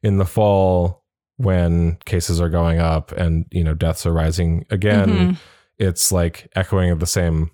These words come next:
Speaker 1: lines, right? That we're, like, almost to herd immunity, that we're almost, that, like, the sign is that, um,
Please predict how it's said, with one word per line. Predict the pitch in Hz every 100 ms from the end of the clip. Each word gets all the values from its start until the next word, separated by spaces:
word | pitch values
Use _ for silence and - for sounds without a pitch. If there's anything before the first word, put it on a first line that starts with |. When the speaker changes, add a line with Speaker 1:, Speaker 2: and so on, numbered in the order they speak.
| -
Speaker 1:
lines, | 92 87 76 76 -
right? | 82 80
That | 87
we're, | 87
like, | 85 78 -
almost | 101 107 110
to | 120
herd | 135 131
immunity, | 104 98 90 82 80 78
that | 78
we're | 73 87 82
almost, | 90 92 90 -
that, | 95
like, | 90 87
the | -
sign | - 101 101
is | 95 90 -
that, | 92 85 -
um, | 95 87 82 82 85